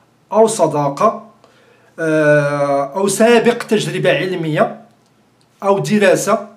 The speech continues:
بمنطقة مانيتوبا، يعني أن تكون عندك علاقة صداقة، يعني عندك صديق مقيم في منطقة مانيتوبا،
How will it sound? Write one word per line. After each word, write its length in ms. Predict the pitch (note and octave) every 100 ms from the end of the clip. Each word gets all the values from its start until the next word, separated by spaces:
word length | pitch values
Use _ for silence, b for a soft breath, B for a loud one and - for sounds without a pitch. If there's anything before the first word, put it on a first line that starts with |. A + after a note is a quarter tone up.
| _ _ _ _
بمنطقة 760 | C#3+ E3 F3+ E3+ F3 - A#3 E3
مانيتوبا، 440 | D3+ C#3+ A#2 G#2 - _ -
يعني 380 | C#3 C3+ F3 E3
أن 80 | D3+
تكون 280 | D#3 F#3
عندك 300 | D#3 D#3+ D#3
علاقة 380 | C#3 B2+ D#3 D3
صداقة، 560 | - C#3+ C3 C3 F#3 -
يعني 200 | C#3 B2
عندك 200 | C#3 D3
صديق 360 | - E3 D3+ D3+
مقيم 280 | F3 G#3 G#3
في 140 | G3+
منطقة 580 | F#3+ F#3+ G3 A#3 C4+ G#3
مانيتوبا، 400 | G3+ G3+ C#3+